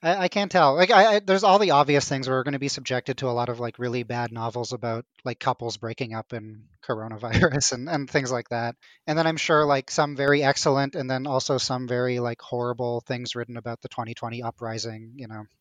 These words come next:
um, seeing people try to cash in on that in, in really cynical ways you can already see. Yeah, like, lately I've been, I've been watching art from, like, the,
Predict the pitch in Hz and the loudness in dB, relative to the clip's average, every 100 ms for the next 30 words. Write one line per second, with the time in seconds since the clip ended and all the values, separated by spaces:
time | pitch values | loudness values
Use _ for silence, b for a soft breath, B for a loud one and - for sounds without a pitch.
0 | - 113 123 - 117 117 123 120 - 113 | -6 -6 -6 -6 -6 -6 -12 -10 -8 -8
1 | - 120 127 135 135 147 151 151 147 156 | -6 -4 -2 -2 -2 -2 -2 -2 -8 -12
2 | 151 151 156 160 160 - 143 147 160 151 | -12 -6 -6 -6 -10 -8 -8 -6 -4 -4
3 | 156 151 151 156 151 151 147 156 151 - | -4 -6 -10 -10 -8 -8 -8 -6 -8 -10
4 | _ - 208 180 147 185 214 262 269 233 | _ -2 4 6 6 2 2 4 4 2
5 | 220 196 185 196 185 165 156 175 190 165 | 0 0 0 0 -2 4 4 4 2 -2
6 | 160 147 151 156 147 - - 143 135 131 | -2 -4 0 4 2 2 -4 -2 0 -2
7 | - 123 120 123 | -2 -2 -2 -4